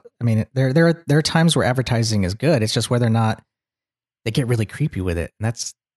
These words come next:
it's not something I can quantify with a set of rules that says, "If you do this, this, and this, you're creepy." I, I think in general, it's, it's if you're just overreaching and you're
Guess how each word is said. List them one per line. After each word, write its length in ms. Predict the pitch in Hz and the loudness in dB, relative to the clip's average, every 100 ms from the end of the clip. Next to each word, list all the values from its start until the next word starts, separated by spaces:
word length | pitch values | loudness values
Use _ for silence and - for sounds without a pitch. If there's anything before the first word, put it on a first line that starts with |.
| _ _ _ _ _ _ _ _ _ _ _ _ - _ _ _ _ | _ _ _ _ _ _ _ _ _ _ _ _ -20 _ _ _ _
it's 160 | - - | -6 0
not 140 | 175 | 2
something 200 | - - | 2 2
I 60 | 147 | 0
can 160 | - | 0
quantify 460 | 123 123 127 - 135 | -2 0 0 0 0
with 100 | 110 | 2
a 40 | |
set 200 | - 131 | 0 0
of 180 | 107 95 | -2 -2
rules 260 | 104 110 117 | 0 0 0
that 100 | 95 | -2
says, 280 | - 101 98 | 0 0 -2
"If 120 | - | -4
you 80 | 110 | -2
do 140 | 110 | 0
this, 200 | 104 107 | 0 -2
this, 160 | 110 - | -2 -2
and 100 | 98 | -2
this, 200 | 107 - | -2 -4
you're 60 | |
creepy." 440 | - 113 123 151 139 | -8 -6 -4 0 -2
I, 80 | 113 | -2
I 100 | - | -4
think 220 | 110 147 | -4 -2
in 100 | 139 | -2
general, 360 | 104 120 135 101 | 0 0 2 0
it's, 160 | 98 107 | 0 -4
it's 320 | 92 107 - | -4 -6 -6
if 120 | 113 | -6
you're 60 | 110 | -4
just 240 | 117 - _ - | -4 -4 _ -4
overreaching 800 | 120 127 101 110 - - 107 101 | -2 0 0 -2 -2 -2 0 0
and 100 | 98 | 0
you're 380 | 95 95 90 | 0 0 -2